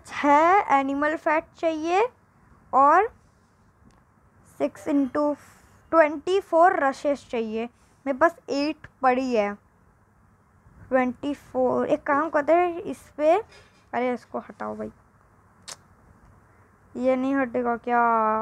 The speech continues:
मुझे ये लगानी है ग्रो करने के लिए।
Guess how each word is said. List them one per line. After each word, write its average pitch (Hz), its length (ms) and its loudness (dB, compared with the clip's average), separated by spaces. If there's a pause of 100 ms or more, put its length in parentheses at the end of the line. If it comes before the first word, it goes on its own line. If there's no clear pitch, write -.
(1700)
मुझे 247 220 -4
ये 254 360 0
लगानी 240 560 -2
है 240 100 -4
ग्रो 233 220 -4
करने 226 360 -6
के 233 120 -10
लिए। 247 640 0